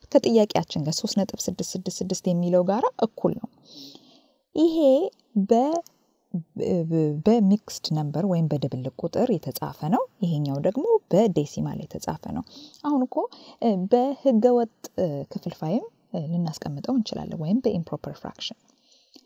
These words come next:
ሦስት ጊዜ ሦስት ዘጠኝ፣ ዘጠኝ ሲደመር ሁለት አስራ አንድ። ስለዚህ አስራ አንድ ሶስተኛ ያው፣ እ፣ ዲኖሚኔተሯን አንቀይራትም። ስለዚህ አስራ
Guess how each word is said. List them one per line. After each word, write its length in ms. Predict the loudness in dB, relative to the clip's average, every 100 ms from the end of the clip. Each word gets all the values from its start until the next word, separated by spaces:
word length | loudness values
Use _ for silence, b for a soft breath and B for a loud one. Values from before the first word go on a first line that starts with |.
| b -12
ሦስት 300 | -4 -4 -4
ጊዜ 160 | -4 -2
ሦስት 360 | 2 2 2 -12 -20 -20 _ _ _ _ _
ዘጠኝ፣ 400 | -2 -2 -2 -14 -16 -8
ዘጠኝ 340 | -2 -2 -2 -4
ሲደመር 500 | -6 -6 -6 -6 -6
ሁለት 360 | -2 -2 -4 -20 _ _ _ -10
አስራ 300 | -10 -8 -6 -6 -6 _ -8
አንድ። 300 | -8 -8 -16 _ _ _ _ _ _ _ b b b _ _ _ _
ስለዚህ 380 | -12 -10 -8 -8 -8 _ -10
አስራ 260 | -8 -8 -2
አንድ 200 | 0 0 -4
ሶስተኛ 440 | -6 -6 -6 -8 -8 -6 -2
ያው፣ 220 | -2 -4 -8 _ -6
እ፣ 80 | -6 -2
ዲኖሚኔተሯን 840 | 0 0 0 -6 -8 -6 -2 -2 -4 _ -6
አንቀይራትም። 1120 | -2 -2 -2 -6 -8 -8 -8 -8 -12 -14 -16 -16 _ -16
ስለዚህ 380 | -10 -10 -6 -8 b b
አስራ 220 | -10 -6